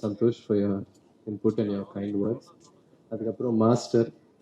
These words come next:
மாஸ்டர் வந்து எங்க அப்பாவோட ஒர்க் பண்ணியிருக்காரு and, அ, நிறைய லெஜண்ட்ஸோட ஒர்க் பண்ணியிருக்காரு. So, அவரு இந்த படத்துல என்னோட ஒர்க் பண்றது நான் ரொம்ப ஒரு பெரிய விஷயமா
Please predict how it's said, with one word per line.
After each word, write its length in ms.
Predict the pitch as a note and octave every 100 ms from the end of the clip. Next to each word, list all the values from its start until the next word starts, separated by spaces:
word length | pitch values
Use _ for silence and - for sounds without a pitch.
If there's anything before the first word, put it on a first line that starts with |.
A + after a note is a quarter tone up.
| - - - - -
மாஸ்டர் 360 | C3 - D3
வந்து 440 | C3 B2+ C#3 C#3 B2+
எங்க 140 | A#2+
அப்பாவோட 160 | A2+ C3+
ஒர்க் 340 | C3+ B2 A#2 -
பண்ணியிருக்காரு 640 | A2+ A2 A#2 A2 B2 A#2+
and, 200 | A2 G2+
அ, 40 |
நிறைய 460 | G2+ G#2 G#2+ B2+ C#3+
லெஜண்ட்ஸோட 420 | B2+ C3+ C3 B2
ஒர்க் 220 | B2+ A2+ -
பண்ணியிருக்காரு. 560 | A2+ G#2 G2+ G#2 B2+ - _
So, 200 | - A#2
அவரு 220 | A#2+ C3+
இந்த 160 | B2+
படத்துல 320 | A#2+ A#2+ A#2+ B2+
என்னோட 380 | B2 A2+ A#2+
ஒர்க் 220 | B2 A2+ A2+
பண்றது 220 | A2+ A2
நான் 100 | A2+
ரொம்ப 220 | G#2 G#2+ A#2+
ஒரு 140 | A2
பெரிய 240 | A2 A2
விஷயமா 320 | A2 G#2+ A2+